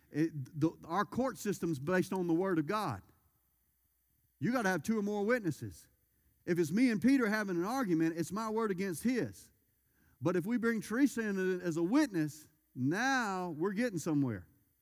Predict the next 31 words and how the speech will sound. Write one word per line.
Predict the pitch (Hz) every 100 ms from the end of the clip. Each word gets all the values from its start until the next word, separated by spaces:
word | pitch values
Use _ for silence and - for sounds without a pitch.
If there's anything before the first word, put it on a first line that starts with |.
| _ _ -
We're | 185
getting, | 180 202 160 139
we're | 190
gonna | 208 185
get | 175 214
to | 196
the | 170
truth. | 151 262 269 156 - - -
And | 151 170
then | 226
we | 220 220
bring | 196 220 208 160 - -
Dave | 175 233 240 214
in, | 226 220
in, | 233 233 226
in, | 208 233
and | 202 180
he's | 247 202
gonna | 220 208
give | 233 208
his | 240 254
testimony. | 233 208 208 185 147 104 90 _ _ _ _ _ _ _ _ _ _ _
And | 165
the | 175
word | 220 247
of | 190
God | 208 269 233
has | 190 208 180
testimony | 233 226 226 220 208 196
to | 233
itself. | 185 143 247 269 131